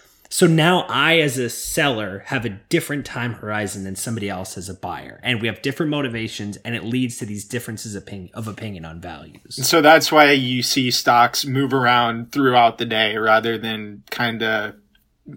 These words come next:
Speaker 2: um, staying flat at one given level. Though, it, to Mike's point, it's very interesting 'cause you tend to see stock prices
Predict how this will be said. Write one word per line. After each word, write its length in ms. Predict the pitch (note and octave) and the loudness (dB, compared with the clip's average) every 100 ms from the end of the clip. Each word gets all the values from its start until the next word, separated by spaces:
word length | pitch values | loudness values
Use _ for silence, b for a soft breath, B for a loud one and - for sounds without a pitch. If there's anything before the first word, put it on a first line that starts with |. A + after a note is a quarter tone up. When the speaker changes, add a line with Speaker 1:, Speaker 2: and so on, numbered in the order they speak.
| _ - - | _ -6 4
Speaker 2:
um, 380 | C#3 A2+ G#2+ | 4 4 0
staying 400 | - - D3+ C3 | 0 4 4 4
flat 500 | B2+ - B2 A2 - - | -2 4 6 6 4 0
at 240 | B2 A#2 | 0 0
one 460 | B2+ A#2 A2 A2+ C3 B2 | -4 -4 -6 -12 -10 -4
given 280 | B2+ A#2 | -4 -2
level. 480 | A2+ A2 A2 G#2 - b b b | 0 0 0 -8 -12 b b b
Though, 220 | D3+ D#3+ | 8 8
it, 360 | E3 D#3+ D#3 C3+ | 6 2 -6 -2
to 100 | D#3 | 4
Mike's 280 | C#3+ C3 - | 6 6 0
point, 340 | - C#3+ B2 | 0 0 2
it's 120 | A#2+ | 0
very 260 | - C3+ B2 | 4 4 4
interesting 560 | C3 B2 B2 - A#2+ | 0 -4 -4 -2 -4
'cause 280 | A#2 C3 A2+ | -4 -4 -4
you 100 | A#2+ | -6
tend 320 | A#2 C3+ A#2+ | -6 -6 -4
to 80 | A#2 | -4
see 520 | - C3 A#2 A2 G2+ b b b b - | -6 -4 -4 -4 -6 b b b b -8
stock 600 | - - C3+ A#2 A2+ - | -2 4 6 6 4 -2
prices 760 | - B2+ A#2 - A#2 A#2 - | 0 2 2 -2 -4 -4 -10